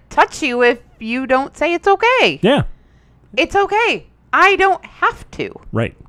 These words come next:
Speaker 2: You like to.
Speaker 1: Like
Speaker 2: Don't,
Speaker 1: to.
Speaker 2: don't have to.
Speaker 1: But I don't have to.
Speaker 2: A want and a need are two different things.
Speaker 1: Right.
Speaker 2: Um, even, you know, saying, like, you go,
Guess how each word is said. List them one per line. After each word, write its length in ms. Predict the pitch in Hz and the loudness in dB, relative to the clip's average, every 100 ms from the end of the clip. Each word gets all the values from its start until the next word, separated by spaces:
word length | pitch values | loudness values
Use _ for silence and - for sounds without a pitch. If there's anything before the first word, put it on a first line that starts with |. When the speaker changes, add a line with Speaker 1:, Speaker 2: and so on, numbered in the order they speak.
| _ _ - | _ _ -10
Speaker 2:
You 80 | 95 | -2
like 220 | 113 - | 0 2
to. 220 | 156 190 - - | 4 4 2 -14
Speaker 1:
Like 160 | 175 156 | -4 2
Speaker 2:
Don't, 200 | 160 214 | 2 0
Speaker 1:
to. 140 | 311 | -2
Speaker 2:
don't 160 | 139 196 | -2 -2
have 240 | 311 - | -4 -8
to. 160 | - - - - | -10 -18 -18 -8
Speaker 1:
But 80 | 208 | -4
I 80 | 240 | -2
don't 140 | 330 | -2
have 140 | 403 - | -4 -8
to. 280 | 170 151 165 _ - | -14 -16 -20 _ -12
Speaker 2:
A 80 | 117 | -6
want 380 | 101 117 160 180 | 0 2 2 2
and 80 | 196 | 2
a 100 | 208 | 4
need 360 | 208 165 127 | 4 4 4
are 80 | 127 | 0
two 160 | 117 147 | 2 0
different 280 | 135 160 147 | 0 -2 -4
things. 340 | 147 78 - - _ _ - | -4 -6 -12 -20 _ _ 2
Speaker 1:
Right. 240 | 233 - _ _ _ _ _ - - - - | 2 2 _ _ _ _ _ -20 -20 -10 -2
Speaker 2:
Um, 540 | 110 104 95 90 78 - - _ | 2 2 2 0 -2 -8 -20 _
even, 580 | 240 131 113 113 110 104 | -6 -2 2 2 0 0
you 120 | 107 | -2
know, 140 | 101 95 | -2 -4
saying, 560 | - 107 101 98 104 98 | -6 -6 -4 -4 -4 -4
like, 240 | 95 - | -8 -6
you 100 | 107 | -6
go, 540 | 92 104 101 98 95 | -2 0 0 0 -2